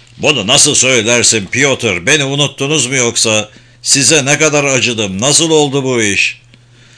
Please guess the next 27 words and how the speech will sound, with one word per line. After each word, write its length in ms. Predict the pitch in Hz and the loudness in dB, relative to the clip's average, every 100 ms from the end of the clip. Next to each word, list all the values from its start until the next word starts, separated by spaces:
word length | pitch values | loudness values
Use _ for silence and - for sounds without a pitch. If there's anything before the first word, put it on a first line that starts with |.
| - - | -18 -6
Polis 340 | 160 180 - | -2 -2 -4
daha 220 | 160 170 | -2 -2
da 60 | 151 | -4
konuşmasına 640 | 147 143 - 131 123 131 | -6 -8 -8 -6 -8 -6
engel 360 | 120 101 92 98 | -6 -4 -4 -4
oldu. 460 | 82 76 73 71 - - - - - - - - | -6 -8 -12 -14 -16 -20 -20 -20 -20 -20 -20 -10
"Bu 220 | 87 87 | -8 -6
çeşit 480 | - 92 90 98 69 | -2 0 0 -2 -2
bir 260 | 92 92 76 | -6 -6 -2
başsağlığı 760 | 113 107 - 104 95 107 104 | 0 2 0 0 -2 -2 -4
dileme 360 | 90 107 107 113 | -4 -2 -2 0
yeri 340 | 104 107 117 | 0 0 0
değil 240 | 101 113 113 | 0 0 0
burası." 380 | 101 98 98 101 | -2 -2 -2 -4
dedi 240 | 95 101 | -4 -2
ve 60 | 98 | -2
yine 300 | 104 123 117 | -2 -2 -4
kaçakçılara 760 | 110 101 107 - 104 101 104 92 | -4 -4 -4 -4 -6 -2 -2 -2
döndü. 500 | 90 85 82 80 76 - - - - - - | -4 -4 -6 -8 -10 -20 -20 -20 -20 -12 -2
"Hepinize 580 | 107 120 120 117 117 | 0 0 -2 0 0
tek 280 | - 131 120 | 0 0 0
tek 220 | 117 120 | -2 0
soracağım. 680 | - 120 117 104 113 104 92 | 0 0 0 0 0 0 -2
Yalan 360 | 98 113 143 139 | -2 0 0 0
söyleyeni 580 | - 131 120 123 123 | 0 0 0 0 0
mutlaka 640 | 127 139 185 127 123 120 113 | -2 -4 -4 -4 -2 0 0
anlarım. 540 | 107 104 92 90 73 | 0 -2 -2 -2 -6